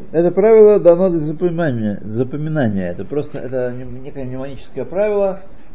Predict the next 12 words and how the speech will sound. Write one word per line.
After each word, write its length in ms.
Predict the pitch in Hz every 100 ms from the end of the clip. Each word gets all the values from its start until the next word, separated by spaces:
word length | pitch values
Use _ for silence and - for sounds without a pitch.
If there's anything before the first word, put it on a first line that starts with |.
| -
которое 600 | 127 147 160 160 151 143
никак 840 | 139 147 170 170 160 156 160 151
не 140 | 135 131
связывает, 840 | - 147 151 123 123 120 120 113 - - - - - -
эм, 640 | 117 107 107 107 104 98 98 107
Шмиту 300 | 127 127 135
с 60 |
сотворением 520 | - 135 131 123 131
мира. 200 | 131 107
Это 180 | 87 92
получилось 520 | 95 113 107 143 135
так, 300 | - 139 131